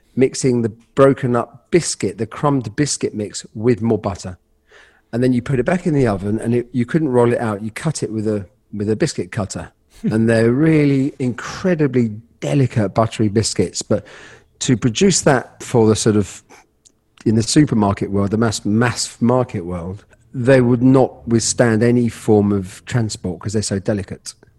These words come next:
Speaker 1: So we were serving these caraway biscuits, little,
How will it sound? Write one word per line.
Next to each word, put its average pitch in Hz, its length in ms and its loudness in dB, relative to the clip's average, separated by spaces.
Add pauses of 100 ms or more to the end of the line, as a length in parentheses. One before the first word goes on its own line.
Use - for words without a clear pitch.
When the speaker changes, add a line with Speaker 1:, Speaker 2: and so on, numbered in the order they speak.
(160)
Speaker 1:
So 120 220 2
we 127 200 4
were 147 260 6
serving 110 580 2
these 107 220 -2
caraway 117 560 0
biscuits, 107 520 -4
little, 120 320 -6